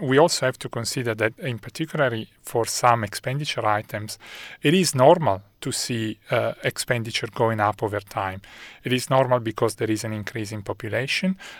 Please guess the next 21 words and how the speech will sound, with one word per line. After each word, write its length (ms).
uh, 220
because 420
there 180
is 300
a, 300
an 100
expansion 580
of 160
the 80
economy, 540
uh, 260
because 460
there 180
is, 320
uh, 320
a, 260
an 80
inflation 540
process 540
that 220
requires 760